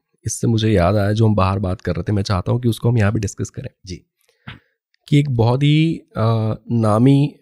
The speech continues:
Speaker 1: मैट्रिमोनियल साइट है जो सबके लिए है। अब
Speaker 2: हम्म।
Speaker 1: वहाँ पर डिवोर्सी के लिए जो लोग डिवोर्स्ड हैं,
Speaker 2: हाँ, हाँ।
Speaker 1: उनके लिए अलग
Speaker 2: दिव्यांगों के लिए भी
Speaker 1: कैटेगरी
Speaker 2: है
Speaker 1: है,
Speaker 2: उसमें।
Speaker 1: दिव्यांगों के लिए अलग कैटेगरी।
Speaker 2: हाँ।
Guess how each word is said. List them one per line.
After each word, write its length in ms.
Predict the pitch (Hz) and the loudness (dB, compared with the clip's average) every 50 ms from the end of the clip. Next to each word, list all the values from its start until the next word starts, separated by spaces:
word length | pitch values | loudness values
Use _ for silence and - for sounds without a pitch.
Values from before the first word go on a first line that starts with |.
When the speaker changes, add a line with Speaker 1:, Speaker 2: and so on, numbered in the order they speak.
| _ - | _ -4
Speaker 1:
मैट्रिमोनियल 580 | 117 117 107 - 131 139 135 127 123 127 131 127 | -2 -2 0 0 0 0 0 0 0 -2 -2 -2
साइट 280 | - 117 104 113 117 | -2 0 0 0 0
है 80 | 95 - - _ _ _ _ _ _ _ _ _ _ _ _ _ _ _ _ _ _ _ _ _ _ _ _ _ _ _ _ _ _ _ _ _ _ _ _ _ - 131 | -4 -6 -10 _ _ _ _ _ _ _ _ _ _ _ _ _ _ _ _ _ _ _ _ _ _ _ _ _ _ _ _ _ _ _ _ _ _ _ _ _ -6 -4
जो 560 | 117 110 127 151 147 147 147 - - _ _ - | -2 2 4 4 4 4 2 -2 -6 _ _ -10
सबके 520 | - - - - - - 131 - - - 143 | -8 -8 -8 -6 -4 -4 -4 -2 0 0 2
लिए 180 | 147 156 143 | 4 4 4
है। 200 | 117 98 - - - _ - - | 4 2 0 -4 -10 _ -2 0
अब 40 | |
Speaker 2:
हम्म। 100 | 123 131 | 0 2
Speaker 1:
वहाँ 220 | 131 123 127 131 - | 2 2 0 0 0
पर 80 | 135 135 | 0 0
डिवोर्सी 520 | 127 123 113 113 110 107 113 - 139 135 | 2 2 2 4 2 2 2 0 -2 -2
के 100 | 135 131 | -2 -2
लिए 420 | 127 127 123 123 117 120 120 - - - 170 | -2 0 0 0 0 0 0 -2 -4 -10 -14
जो 200 | - 127 117 113 | -8 -4 -2 0
लोग 180 | 110 110 110 107 | 2 2 0 2
डिवोर्स्ड 480 | 104 101 101 107 110 110 110 110 107 | 0 0 2 2 2 0 0 0 -2
हैं, 80 | 98 - | -4 -4
Speaker 2:
हाँ, 240 | 87 - - _ _ | -6 -10 -18 _ _
हाँ। 80 | - - | -6 -2
Speaker 1:
उनके 240 | 113 113 110 117 123 | -2 0 2 2 4
लिए 100 | 113 120 | 4 4
अलग 60 | 117 | 4
Speaker 2:
दिव्यांगों 200 | 117 113 117 117 | 4 2 2 0
के 80 | 113 107 | 0 0
लिए 120 | 104 110 | 2 2
भी 60 | 110 | 2
Speaker 1:
कैटेगरी 220 | 98 104 101 101 101 | 2 2 2 2 2
Speaker 2:
है 160 | 98 98 95 | 0 0 0
Speaker 1:
है, 80 | 98 | -2
Speaker 2:
उसमें। 160 | 98 101 104 101 | -2 -2 -2 -2
Speaker 1:
दिव्यांगों 300 | 104 98 98 104 101 98 | 0 -2 -2 -2 -2 -2
के 80 | 110 | 0
लिए 100 | 107 101 | 0 2
अलग 140 | 92 95 98 | 2 0 0
कैटेगरी। 400 | - 87 85 - 107 104 107 107 - | -2 -4 -4 -4 -4 -6 -6 -6 -8
Speaker 2:
हाँ। 80 | - | -14